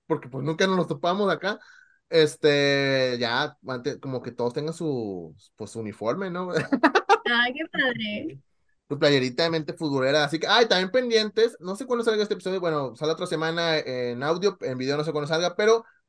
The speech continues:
Speaker 1: si sale en video, a lo mejor ya, entonces, ya van a saber cómo está la cosa, van, van a ver la, en la mer-, en la mercancía que van a tener de Mente Futbolera, va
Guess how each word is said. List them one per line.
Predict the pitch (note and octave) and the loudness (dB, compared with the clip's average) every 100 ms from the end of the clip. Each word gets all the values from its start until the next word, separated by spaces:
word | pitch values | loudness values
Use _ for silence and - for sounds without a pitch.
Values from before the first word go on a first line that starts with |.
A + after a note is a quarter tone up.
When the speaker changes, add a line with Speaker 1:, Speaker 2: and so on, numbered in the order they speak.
| _ _ _ _ _ | _ _ _ _ _
Speaker 1:
si | A2+ | -2
sale | E3 A#3 | 2 2
en | |
video, | A#3 G3+ | 4 4
a | |
lo | F#3+ | 4
mejor | E3 D#3 | 2 2
ya, | D#3 D#3+ | 2 2
entonces, | D#3+ D3+ D3 - | 0 -2 -4 -10
ya | A2+ C3+ | -4 0
van | C3 C#3+ | 0 0
a | |
saber | C#3+ C#3 | 0 -2
cómo | C#3 | -4
está | C#3 D3+ | -2 0
la | D3 | 0
cosa, | F#3 F#3+ G3+ - | -2 -2 -4 -4
van, | C3 C3 - | -8 -8 -8
van | C3+ C3 | -6 -2
a | C#3+ | 0
ver | D3 | 2
la, | D3+ D3 C#3 A#2 - _ _ _ _ - | 6 6 6 2 -10 _ _ _ _ -4
en | C#3+ C#3+ | -2 0
la | C#3+ C3+ C3 | 2 2 2
mer-, | C#3 C#3 C#3 - | -2 -4 -8 -10
en | C#3 | -6
la | C#3 | -4
mercancía | C#3 C#3 C3+ B2+ C#3+ C#3 C#3 G3 A3+ G#3 F3 | -4 -2 -4 -2 -4 -2 -4 -2 2 4 4
que | D#3+ | 4
van | D3+ D#3 | 4 2
a | |
tener | D#3+ D#3 | 0 0
de | D#3 | 0
Mente | D3+ D3+ C#3 | 0 -2 -6
Futbolera, | C#3 C#3+ C3+ D#3 F#3 | -6 -2 2 4 4
va | D#3+ | 0